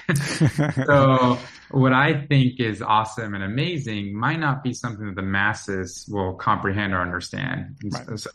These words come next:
Speaker 1: going back to always incorporating feedback along every single stage, like, that is huge. So come up with an outline, get feedback, make some changes, get feedback again. Um, so that, that, that's something that we definitely try to push a lot of our customers, and we push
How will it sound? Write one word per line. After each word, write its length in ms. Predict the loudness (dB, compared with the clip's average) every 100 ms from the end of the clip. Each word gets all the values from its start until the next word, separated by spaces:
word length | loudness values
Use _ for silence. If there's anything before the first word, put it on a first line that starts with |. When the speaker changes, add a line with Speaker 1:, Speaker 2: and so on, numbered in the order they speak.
| -2
Speaker 1:
going 300 | 4 4 4
back 300 | 0 0 -2
to 320 | -2 -2 -4 -14 _ _ _ _ _ _ _ 2
always 320 | 6 8 6
incorporating 680 | 4 2 0 2 0 0 -6
feedback 520 | -6 -4 0 -2 -2
along 360 | -2 0 -2 -2
every 240 | -4 -2
single 300 | -4 -4 -6
stage, 460 | -8 -6 -2 -2 -2
like, 180 | -8 -2
that 280 | 0 0 -2
is 140 | -6
huge. 600 | -10 -6 -4 -4 -8 -12
So 160 | -10 -10
come 240 | 0 2
up 100 | 2
with 120 | 0 -2
an 80 |
outline, 500 | 0 0 0 -2 -6 -6
get 180 | -8 -4
feedback, 460 | -6 -2 -4 -4
make 120 | -6 -2
some 140 | 0
changes, 360 | 2 4 2 0
get 180 | -6
feedback 380 | -6 -4 -4 -4
again. 400 | -6 -4 -4 -6 -12 _ _ _ _
Um, 480 | -2 0 2 2 -2
so 100 | 0
that, 320 | 0 0 0
that, 340 | -2 -4 -8 -18 _ _
that's 240 | -2 -2 -2
something 220 | -4 -2
that 120 | -4
we 100 | -4
definitely 580 | -4 -4 -4 -6 -4 -6
try 220 | -2 -2
to 80 | -2 -4 -6
push 360 | -2 -2 -4
a 60 | -8
lot 220 | -2 -2
of 100 | 2
our 140 | 0 0
customers, 520 | -6 -8 -4 -4 -4
and 60 |
we 100 | -6
push 480 | -8 -4 -4 -4 -10